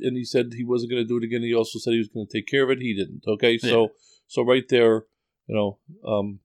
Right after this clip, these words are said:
Speaker 1: and, uh, like I said, what's the other option? For her to throw it out? I, I don't, I
Speaker 2: That
Speaker 1: don't
Speaker 2: could
Speaker 1: like
Speaker 2: cause
Speaker 1: that. I don't
Speaker 2: more
Speaker 1: like that
Speaker 2: harm, yeah.
Speaker 1: option. You know,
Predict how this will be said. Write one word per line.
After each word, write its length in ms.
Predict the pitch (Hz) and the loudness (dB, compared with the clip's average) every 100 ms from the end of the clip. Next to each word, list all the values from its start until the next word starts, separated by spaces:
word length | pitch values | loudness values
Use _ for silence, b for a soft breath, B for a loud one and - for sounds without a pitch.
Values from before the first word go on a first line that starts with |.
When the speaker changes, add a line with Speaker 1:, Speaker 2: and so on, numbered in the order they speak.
| - | -14
Speaker 1:
and, 380 | 110 104 101 98 _ _ | -8 -6 -6 -10 _ _
uh, 320 | 120 104 98 98 _ _ _ - | -10 -6 -6 -8 _ _ _ -4
like 160 | 123 | -2
I 40 | 120 | 0
said, 160 | 127 | -2
what's 140 | 120 117 | -2 2
the 60 | |
other 120 | 120 113 | 4 4
option? 260 | - 98 107 - | 2 -4 -8 -2
For 100 | 110 | 2
her 120 | 135 | 2
to 60 | 143 | 2
throw 260 | - 151 | 2 2
it 60 | 147 | 4
out? 220 | 151 147 _ _ _ - | 2 0 _ _ _ -6
I, 200 | 113 117 - 120 | -4 -4 -4 -2
I 40 | |
don't, 240 | 120 123 - | 2 2 2
I 80 | 117 | 0
Speaker 2:
That 40 | 120 | 2
Speaker 1:
don't 100 | 110 | 2
Speaker 2:
could 80 | |
Speaker 1:
like 180 | 117 113 | 0 0
Speaker 2:
cause 140 | 104 - | -4 -4
Speaker 1:
that. 40 | |
I 40 | |
don't 160 | 107 113 | 0 0
Speaker 2:
more 80 | 107 | 2
Speaker 1:
like 160 | 107 | 2
that 120 | 107 98 | 2 0
Speaker 2:
harm, 140 | 92 | -2
yeah. 40 | 101 | -4
Speaker 1:
option. 200 | - - | -10 -6
You 60 | 110 | -2
know, 220 | 98 92 | -2 -4